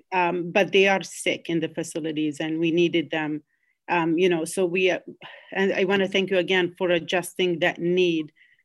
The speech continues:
to help these patients. And because i-, it's just kind of forgotten that these patients still sick, they need, you know, lab couldn't come in, we need to draw labs, we need, uh, you know, things like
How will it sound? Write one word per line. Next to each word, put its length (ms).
to 80
help 260
these 220
patients. 640
And 320
because 480
i-, 160
it's 220
just 260
kind 220
of 160
forgotten 600
that 280
these 200
patients 500
still 260
sick, 380
they 140
need, 260
you 80
know, 240
lab 320
couldn't 340
come 240
in, 260
we 160
need 260
to 80
draw 320
labs, 600
we 120
need, 340
uh, 40
you 160
know, 160
things 340
like 140